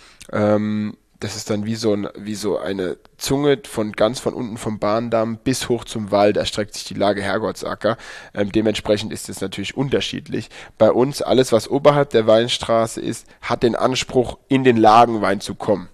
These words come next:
Ob es dann soweit passiert, wissen wir nicht. Also im Herrgottsacker haben wir ganz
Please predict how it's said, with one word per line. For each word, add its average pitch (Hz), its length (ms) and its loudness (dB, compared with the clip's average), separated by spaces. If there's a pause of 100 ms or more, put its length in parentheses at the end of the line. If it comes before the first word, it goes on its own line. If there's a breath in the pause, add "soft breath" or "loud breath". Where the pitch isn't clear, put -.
(160)
Ob 98 140 -6
es - 60 -10
dann 107 120 0
soweit 98 300 0
passiert, 147 580 2 (140)
wissen 120 320 -4
wir 151 100 6
nicht. 151 220 6 (300 loud breath)
Also - 180 -6
im 104 80 -2
Herrgottsacker 110 480 2
haben 107 160 0
wir 101 120 2
ganz - 520 -8